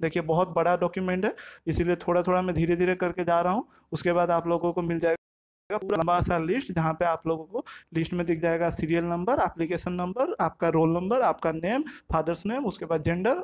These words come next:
और कैटेगरी क्या है आप लोगों का, उसके बाद आपको कौन से डिस्ट्रिक्ट में वेरिफिकेशन होगा और कब होगा, date of verification भी वहाँ पे मेंशन किया गया। आप लोगों को पूरा अगर क्लियरली देखने जाएंगे, फ़ोर ट्वेंटी वन पेजेस का है, तो अच्छे से आप लोग चाहो तो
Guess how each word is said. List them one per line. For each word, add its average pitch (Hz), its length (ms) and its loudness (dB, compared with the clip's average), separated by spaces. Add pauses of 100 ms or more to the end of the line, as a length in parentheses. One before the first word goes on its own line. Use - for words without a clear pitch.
और 165 260 2 (100)
कैटेगरी 180 760 0
क्या - 460 0
है 196 100 4
आप 196 200 2
लोगों 214 200 2
का, 262 140 0
उसके 180 300 -2
बाद 175 280 0
आपको 175 680 2
कौन 175 260 2
से 180 140 2
डिस्ट्रिक्ट 170 380 -2
में 180 100 2
वेरिफिकेशन 190 640 0
होगा 226 260 0 (260)
और 170 280 2
कब 220 180 4
होगा, 156 260 2
date 165 280 0
of 175 200 2
verification 165 540 0
भी 254 80 0
वहाँ 170 280 2
पे 233 120 -2
मेंशन 165 280 -2
किया 156 180 -2
गया। 151 160 -6 (260)
आप 160 180 2
लोगों 175 180 4
को 185 120 0
पूरा 202 360 2
अगर 190 180 2
क्लियरली 185 360 0
देखने 175 280 -2
जाएंगे, 190 220 -2
फ़ोर 202 380 0
ट्वेंटी 180 260 0
वन 190 160 -2
पेजेस 175 340 0
का - 120 -4
है, 233 160 0 (260)
तो 165 80 2
अच्छे 170 260 2
से 247 140 -2
आप 202 200 2
लोग 190 120 0
चाहो 175 240 0
तो 214 280 0